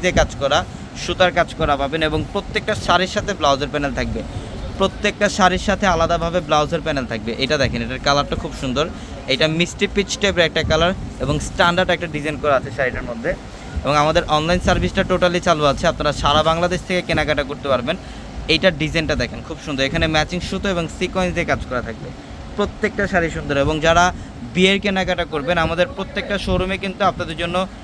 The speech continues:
ব্রাইডালের পর্যাপ্ত পরিমাণে কালেকশন রাখা আছে। বেনারসি শাড়ির কালেকশন থেকে শুরু করে যারা লেহেঙ্গার কালেকশন নেবেন, সব ধরনের কালেকশনে আপনাদের জন্য পর্যাপ্ত পরিমাণে স্টক করা আছে। এটা দেখেন, এটা হচ্ছে সম্পূর্ণ গোল্ডেনের মধ্যে, এটা, এটা গোল্ডেনের মধ্যে একদম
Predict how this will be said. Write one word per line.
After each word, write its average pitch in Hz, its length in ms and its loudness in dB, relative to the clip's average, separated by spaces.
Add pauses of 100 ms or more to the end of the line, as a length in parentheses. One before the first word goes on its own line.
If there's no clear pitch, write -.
(300)
ব্রাইডালের 175 500 2
পর্যাপ্ত 160 360 -2 (120)
পরিমাণে 170 380 -2
কালেকশন 143 400 -4
রাখা 135 260 0
আছে। 170 160 -4 (460)
বেনারসি 170 500 2
শাড়ির 175 240 0
কালেকশন 156 380 -2
থেকে 156 220 -4
শুরু 147 220 -6
করে 147 200 -2
যারা 139 240 2
লেহেঙ্গার 147 400 0
কালেকশন 135 340 -4
নেবেন, 139 180 -2 (480)
সব 190 140 4 (100)
ধরনের 190 260 2
কালেকশনে 170 400 0
আপনাদের 143 280 -6
জন্য 151 120 -2 (120)
পর্যাপ্ত 160 360 0 (120)
পরিমাণে 147 420 0
স্টক 156 200 2 (100)
করা 123 180 4
আছে। 113 140 -6 (440)
এটা 170 200 4
দেখেন, 131 240 0
এটা 139 120 -2
হচ্ছে 165 140 -4 (100)
সম্পূর্ণ 170 320 0 (120)
গোল্ডেনের 160 400 0
মধ্যে, 113 220 -2
এটা, 107 120 -8 (480)
এটা 151 120 -2 (100)
গোল্ডেনের 165 420 2
মধ্যে 156 220 0
একদম 165 180 -4